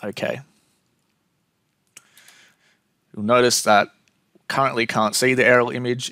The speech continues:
in our geoplan. So to bring it to view, we're going to right click, select view entire G I S layer and select that J peg. We should now see the aerial within our geoplan.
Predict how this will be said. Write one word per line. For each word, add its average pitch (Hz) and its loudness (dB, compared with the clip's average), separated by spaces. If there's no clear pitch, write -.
in 107 -10
our 92 -4
geoplan. 139 -4
So - -16
to - -14
bring 139 -2
it - -6
to - -6
view, 107 -4
we're - -18
going 98 -8
to 98 -14
right 117 2
click, - -6
select 104 -6
view 131 -6
entire 95 0
G 98 -4
I 90 2
S 110 -4
layer 104 0
and 104 -12
select 98 -4
that - -10
J - -10
peg. - -12
We - -20
should - -16
now 107 0
see 95 -2
the - -10
aerial 101 0
within 95 -8
our 90 -2
geoplan. - -10